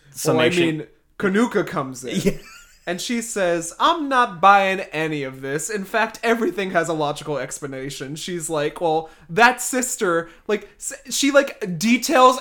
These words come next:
Speaker 1: every fucking thing and
Speaker 2: Yeah.
Speaker 1: destroys the plan
Speaker 2: <laughs>
Speaker 1: immediately. She's like, "Well,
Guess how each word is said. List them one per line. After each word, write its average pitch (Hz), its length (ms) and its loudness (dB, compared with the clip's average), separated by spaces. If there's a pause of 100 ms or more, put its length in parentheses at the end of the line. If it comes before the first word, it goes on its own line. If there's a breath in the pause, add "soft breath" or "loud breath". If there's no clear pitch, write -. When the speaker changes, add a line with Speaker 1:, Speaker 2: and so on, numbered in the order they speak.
Speaker 1:
every 190 400 4
fucking 220 480 2
thing 190 340 2
and 185 140 0
Speaker 2:
Yeah. - 60 0
Speaker 1:
destroys 202 840 0
the 180 120 -2
plan 175 420 4
Speaker 2:
<laughs> 170 80 -2
Speaker 1:
immediately. 175 560 4
She's 240 200 2
like, 240 220 2 (240 loud breath)
"Well, 320 320 4